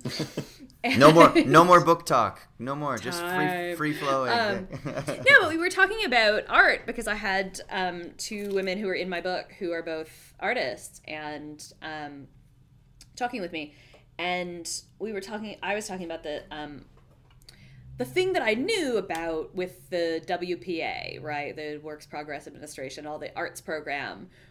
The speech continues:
Speaker 2: was that they paid for, like, Dorothea Lange to, like, take beautiful photos of,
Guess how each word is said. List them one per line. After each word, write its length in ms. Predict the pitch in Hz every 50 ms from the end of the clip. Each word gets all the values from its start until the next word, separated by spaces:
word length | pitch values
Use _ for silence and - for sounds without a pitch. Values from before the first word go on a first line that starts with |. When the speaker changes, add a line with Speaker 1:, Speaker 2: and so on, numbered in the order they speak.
| -
Speaker 2:
was 220 | - 196 202 196 185
that 140 | 185 - -
they 240 | 175 175 170 - - - _ -
paid 340 | - - 247 180 180 180 -
for, 180 | - 180 175
like, 220 | 165 160 160 160 -
Dorothea 420 | 175 165 165 160 160 - 175 165 156
Lange 280 | 156 156 151 151 151 147
to, 80 | -
like, 220 | 143 139 139 - -
take 260 | - 180 151 - - - - - -
beautiful 480 | 175 160 151 151 - 151 156 151 - _ -
photos 380 | - 160 151 151 147 151 151
of, 120 | 156 143